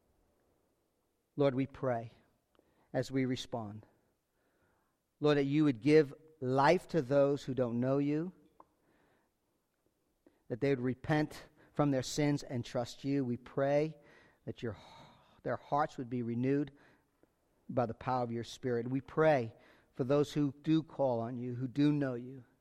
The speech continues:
that, Father, we may rest in the work of Jesus and be propelled into mission because of what Jesus has already done.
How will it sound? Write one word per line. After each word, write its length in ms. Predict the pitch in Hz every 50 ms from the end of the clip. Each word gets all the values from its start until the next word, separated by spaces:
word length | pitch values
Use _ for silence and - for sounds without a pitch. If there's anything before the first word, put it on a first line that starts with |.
| _ _ _ _ _ _ _ _ _ _ _ _ _ _ _ _ _ _ _ _ _ _ _ _ _ _ _ _
that, 80 | - -
Father, 240 | - 147 139 139 131
we 100 | 135 135
may 180 | 131 127 127
rest 540 | 120 120 127 143 156 156 - - - - - - - - _ _ _ _ _ _ _ _ _ _ _ _ _ _ _ _ -
in 160 | 151 139 139
the 80 | 135 127
work 260 | 120 135 143 139 -
of 140 | 151 131 107
Jesus 640 | - 120 131 131 120 104 104 107 - - - - - - -
and 140 | 127 123
be 140 | 110 135 131
propelled 600 | - - - 131 - - - 156 151 151 147 143 - - - _ _ _ _ _ _ _ _ _ _ _ _ _ _ _ _ _ _ _ _
into 300 | 175 165 - - 156 139
mission 580 | 135 135 143 156 - - - 139 120 110 107 107 - _ _ _ _ _ - - - - - - _ _ _ _ _ _ _ _ _ _ _ _ - _ _ _ _ _ _ _ _ _ _ _ _ _ _ _ _ _ _ _ _ _ _ _ _ _ -
because 380 | 143 135 - - 143 131 -
of 80 | 139 120
what 140 | 123 120 104
Jesus 400 | - 131 123 123 120 110 107 -
has 240 | - 120 117 113 -
already 460 | 127 117 117 110 113 113 110 110 104
done. 280 | 98 98 87 87 98